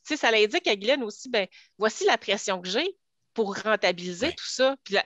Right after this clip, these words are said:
Speaker 1: conscientiser l'entrepreneur à ça également, de dire, on est d'accord,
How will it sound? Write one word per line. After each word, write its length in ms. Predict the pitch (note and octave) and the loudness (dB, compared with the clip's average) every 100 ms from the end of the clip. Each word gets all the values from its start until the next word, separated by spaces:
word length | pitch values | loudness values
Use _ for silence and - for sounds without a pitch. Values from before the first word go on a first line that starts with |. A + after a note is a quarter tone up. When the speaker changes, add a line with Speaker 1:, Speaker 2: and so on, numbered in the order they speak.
| - | 0
Speaker 1:
conscientiser 640 | A#3 A3+ - C4 - B3 G#4+ D4+ | 0 0 0 -2 -2 -4 -2 0
l'entrepreneur 800 | G3 G3 - F3+ F3+ G#3+ A#3+ - | -2 -6 -10 -4 -2 0 0 0
à 120 | F3 | -4
ça 300 | - - A3+ | -4 -2 -2
également, 540 | G3 F3+ F3+ E3+ F#3+ G#3+ - - - | -2 -2 0 0 0 -4 -6 -16 -4
de 80 | F3 | -2
dire, 220 | F3 A3 - | 2 0 0
on 160 | F3 | -4
est 80 | F#3+ | -2
d'accord, 480 | F#3 F#3+ A3+ B3 | -2 0 2 2